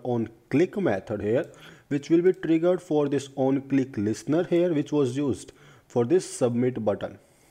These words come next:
we are dealing with. So if you just go with the on click method, we got two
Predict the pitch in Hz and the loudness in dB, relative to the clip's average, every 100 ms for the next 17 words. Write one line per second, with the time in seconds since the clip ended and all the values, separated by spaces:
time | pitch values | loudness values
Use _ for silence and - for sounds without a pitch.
0 | - 117 123 127 113 107 101 95 - - | -10 -2 0 2 0 0 -2 -6 -10 -16
1 | - _ _ _ _ _ _ _ - 151 | -20 _ _ _ _ _ _ _ 0 0
2 | 151 220 208 208 190 180 180 185 165 160 | 0 -2 -8 -4 -2 0 0 2 2 0
3 | 180 180 165 185 208 139 135 131 - 131 | -2 0 -2 -2 -4 -2 0 -2 0 0
4 | 123 | 0